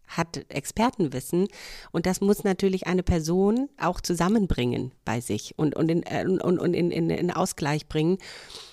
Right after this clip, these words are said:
Wie siehst du das? Das hat mir gut gefallen, dass du sagst, jeder in seinem Tempo, Verständnis auch für die Position und für die Sichtweise und für das, ja, für die Situation des Vorgesetzten, in dem Fall der Inhaber, dass man da auch vielleicht mal,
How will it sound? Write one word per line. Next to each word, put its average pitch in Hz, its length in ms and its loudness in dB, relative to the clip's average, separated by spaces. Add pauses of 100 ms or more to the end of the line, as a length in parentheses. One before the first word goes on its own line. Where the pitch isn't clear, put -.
(540)
Wie 202 260 2
siehst 220 360 0
du 226 80 0
das? 202 440 2 (540)
Das 185 160 2
hat 202 140 0
mir 196 100 4
gut 202 220 -2
gefallen, 190 320 0
dass 185 140 0
du 185 80 -4
sagst, 180 280 0
jeder 185 240 2
in 180 80 2
seinem 165 240 0
Tempo, 185 420 0
Verständnis 190 760 0
auch 170 200 0
für - 220 -2
die 170 100 -2
Position 175 800 0
und 170 140 -2
für 170 100 -4
die 170 120 -4
Sichtweise 185 720 0
und 165 180 0
für 175 160 -2
das, 175 260 -2 (300)
ja, 175 80 4
für 185 140 0
die 190 100 2
Situation 175 720 6
des 233 140 0
Vorgesetzten, 214 840 0
in 160 160 0
dem 147 180 0
Fall 170 200 -4
der 165 120 -4
Inhaber, 202 560 -2 (760)
dass 185 240 2
man 180 180 2
da 180 280 4
auch 185 200 0
vielleicht 180 640 0
mal, 175 440 2